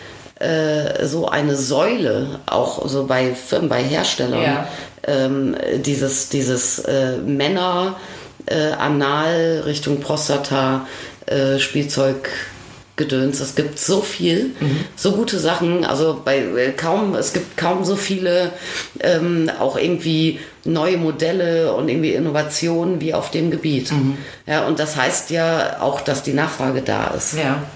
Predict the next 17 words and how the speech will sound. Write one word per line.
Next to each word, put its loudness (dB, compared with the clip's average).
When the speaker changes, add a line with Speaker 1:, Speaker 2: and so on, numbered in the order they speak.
Speaker 2:
Ja, 2
dann 2
reden 0
wir 2
doch 0
mal 0
über 0
das 0
Sortiment. 0
Erst 0
eine, 0
äh, -12
eine 0
ahnungslose 0
Naivfrage 0
von 0
mir. 0